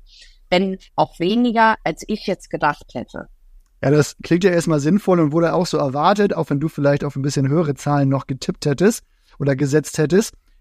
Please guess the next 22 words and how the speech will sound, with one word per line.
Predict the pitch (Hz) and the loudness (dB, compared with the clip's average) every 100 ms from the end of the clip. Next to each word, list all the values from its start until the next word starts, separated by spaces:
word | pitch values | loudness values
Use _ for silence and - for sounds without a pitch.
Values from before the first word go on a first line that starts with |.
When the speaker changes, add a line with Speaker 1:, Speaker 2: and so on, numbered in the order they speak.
| - | -6
Speaker 2:
Ganz | 139 175 240 233 | 0 4 4 2
ohne | 202 214 208 | 2 2 2
Kritik | 175 - 214 | 0 0 2
ging's | 208 196 - | 2 2 2
dann | 196 | 0
aber | 185 175 | 2 2
auch | 180 | 2
mal | 165 135 | 0 0
wieder | 135 | 0
nicht | 127 120 | -2 -4
ab, | 123 - | -6 -4
oder? | 135 185 240 _ _ _ _ - _ _ _ - _ - _ _ | -2 0 -2 _ _ _ _ -20 _ _ _ -20 _ -20 _ _
Speaker 1:
Naja, | 196 190 202 | -2 2 2
die | 196 190 | 2 -2
Kerninflation, | 220 220 247 214 208 226 196 - 226 214 214 208 | -2 2 2 0 -2 -2 -2 -2 -2 0 0 -2
also | - 165 165 165 160 156 - | -4 -6 -4 -6 -4 -6 -4
wenn | 160 | -4
man | 160 147 151 147 | -4 -6 -6 -6
Energie | - 151 151 - 180 190 190 | -4 -4 -4 -6 -4 -2 0
und | 180 147 156 | 0 -2 -2
Lebensmittel | 185 208 - 143 147 | 0 -2 -4 -6 -6
rausrechnet, | 135 139 202 - 139 143 160 185 | -4 -2 -2 -4 -6 -6 -6 -10